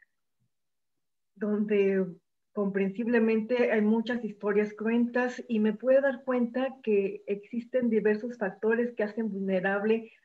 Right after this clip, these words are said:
a una persona y ser mujer es uno de esos factores.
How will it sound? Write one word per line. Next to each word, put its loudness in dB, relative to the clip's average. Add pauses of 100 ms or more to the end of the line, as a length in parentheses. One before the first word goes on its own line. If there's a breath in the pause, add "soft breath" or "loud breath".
a -2
una 0
persona -2 (760 loud breath)
y -4
ser -2
mujer 0
es -4
uno 0
de 2
esos -6
factores. -10